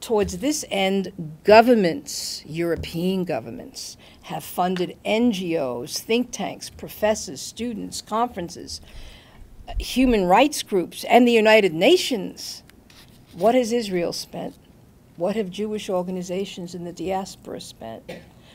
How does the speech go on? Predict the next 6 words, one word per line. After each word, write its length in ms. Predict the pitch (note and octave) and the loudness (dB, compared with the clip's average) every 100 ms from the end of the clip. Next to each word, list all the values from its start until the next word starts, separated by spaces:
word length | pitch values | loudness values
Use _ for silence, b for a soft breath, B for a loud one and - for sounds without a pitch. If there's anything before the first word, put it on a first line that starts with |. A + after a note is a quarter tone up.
| B G#3 | B 0
What 220 | G3+ B3 | 2 4
have 360 | B3 F3+ E3 | 2 0 -8
good 300 | - C#4 C#4 | 0 0 0
people 520 | - A#3 - - - - - - - - - - - - | -4 8 8 8 -6 -10 -18 -20 -20 -20 -20 -20 -20 -2
everywhere 600 | F#3 F#3 G3 E3 E3 B2 | 0 0 -2 -8 -8 -10
spent? 720 | C#3+ - - C3+ G#3 - - | -12 -14 -14 -12 -12 -14 -20